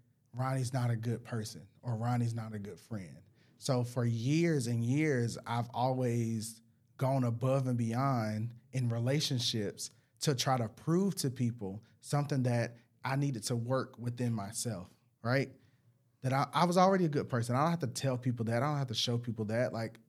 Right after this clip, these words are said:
I, I know I'm a good person, right? And so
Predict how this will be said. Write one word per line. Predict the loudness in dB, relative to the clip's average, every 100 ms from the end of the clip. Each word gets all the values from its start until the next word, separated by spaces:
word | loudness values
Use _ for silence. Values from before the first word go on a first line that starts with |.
| -6
I, | -4 -2
I | 0
know | 2 4 4
I'm | 4
a | 2
good | -2 -4
person, | -6 -6 -6
right? | -2 0 -2 -8 _ _ -6
And | -4
so | 0 2 2 2 -2